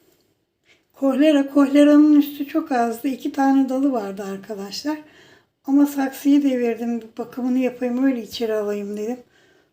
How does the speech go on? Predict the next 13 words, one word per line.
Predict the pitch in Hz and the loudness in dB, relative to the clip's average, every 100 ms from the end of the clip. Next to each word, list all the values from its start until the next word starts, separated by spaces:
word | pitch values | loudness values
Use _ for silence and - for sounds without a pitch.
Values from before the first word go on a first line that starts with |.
| _ | _
O | _ | _
kadar | - 247 262 269 | -8 -4 -2 -2
çok | 269 240 240 | -6 -8 -10
rizom | 233 254 247 247 | -8 -4 -4 -4
vardı | 233 247 294 | -6 -6 -6
ki | 294 233 | -6 -12
üstünde. | 208 - 226 214 262 277 _ _ - _ _ _ _ _ _ _ | -14 -16 -14 -10 -12 -12 _ _ -20 _ _ _ _ _ _ _
Hepsini | 254 240 - 233 269 277 | -14 -12 -12 -4 -2 -2
ektim. | 214 - 247 262 - _ _ - | -4 -14 -12 -12 -14 _ _ -14
Ne | 254 | -12
zaman | 233 233 226 208 | -8 -8 -10 -12
çıkarlar | - - 220 208 226 240 | -14 -12 -10 -8 -8 -8
bilmiyorum. | 233 220 202 190 208 | -10 -12 -12 -12 -14